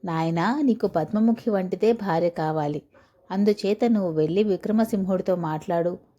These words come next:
నీ సంబంధానికి వారు తప్పక ఒప్పుకుంటారు," అని ప్రోత్సహించి పంపింది. కాలకేతుడు వజ్రగిరికి వచ్చి తన కోరికని విక్రమసింహుడికి తెలుపుకున్నాడు. విక్రమసింహుడు అతని కోరికను నిరాకరించాడు.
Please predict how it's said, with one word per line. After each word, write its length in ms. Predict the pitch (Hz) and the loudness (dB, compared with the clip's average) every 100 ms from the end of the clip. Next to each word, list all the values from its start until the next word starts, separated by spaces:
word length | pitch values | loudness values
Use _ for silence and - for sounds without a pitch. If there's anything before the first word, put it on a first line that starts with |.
| - | -4
నీ 140 | 247 277 | -2 0
సంబంధానికి 760 | 247 190 180 175 180 175 175 | 0 0 -2 -2 -2 -4 -4
వారు 200 | 180 170 | -4 -4
తప్పక 420 | 175 165 - 214 214 | -4 -6 -4 0 2
ఒప్పుకుంటారు," 760 | 175 - - 175 170 156 165 | 2 -2 -10 -8 -4 -4 -2
అని 180 | 180 247 | 0 0
ప్రోత్సహించి 640 | 254 180 - 180 165 175 - | 2 0 0 -4 -4 -6 -4
పంపింది. 440 | 202 190 170 170 - _ _ - - _ - | -4 -4 -6 -6 -10 _ _ -20 -20 _ -2
కాలకేతుడు 720 | 214 247 294 254 226 220 175 165 | 2 4 2 2 2 2 -2 0
వజ్రగిరికి 640 | 147 147 190 196 190 175 | -2 -2 -4 -2 -4 -6
వచ్చి 380 | 151 139 - 240 | -6 -6 -6 0
తన 200 | 233 196 | 0 0
కోరికని 520 | - 175 175 196 226 | 0 0 0 0 0
విక్రమసింహుడికి 840 | 208 - 185 190 175 165 175 226 | 0 0 -2 -2 -4 -6 -4 -2
తెలుపుకున్నాడు. 720 | 262 214 - 180 170 160 165 - _ _ _ _ 185 | 0 0 -2 -4 -4 -4 -8 -12 _ _ _ _ -6
విక్రమసింహుడు 720 | 185 247 254 240 202 185 175 | 2 4 4 2 0 2 2
అతని 260 | 160 165 | 0 -2
కోరికను 440 | 165 165 170 180 233 | -2 0 0 0 0
నిరాకరించాడు. 840 | 202 160 156 165 143 - 147 | 2 0 0 -6 -6 -8 -10